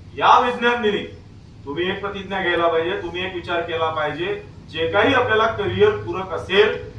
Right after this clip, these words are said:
तेच आपल्याला विचार करायचा आहे, त्याच्याच मागे आपल्याला लागायचं आहे. शिक्षक तुम्हाला साधा अभ्यास सांगतायत,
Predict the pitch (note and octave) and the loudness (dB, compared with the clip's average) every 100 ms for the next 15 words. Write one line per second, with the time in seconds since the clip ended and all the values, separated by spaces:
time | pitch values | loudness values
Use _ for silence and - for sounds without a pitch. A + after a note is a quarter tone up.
0 | - - - D#3 E3 - F#3 - F#3 F#3 | -16 -16 -12 2 2 4 0 0 -2 -2
1 | - E3 D#3+ D3+ D3 D#3+ E3 - C#3 C#3 | -4 -4 -4 -4 -6 -4 -4 -4 -8 -4
2 | F#3 G#3 - G#3 F#3 F3+ E3+ E3 E3 D#3 | 4 4 4 2 2 0 -2 0 0 0
3 | C#3 C3+ C3+ C#3 - - - - - - | -2 -6 -6 -6 -6 -8 -14 -16 -16 -16
4 | - G#3 G3+ A#3+ B3 G#3+ A#3 A3 G3+ G3 | -14 -8 0 2 4 4 4 4 4 2
5 | - - F#3+ - - - - | 2 0 -4 -4 -6 -2 -2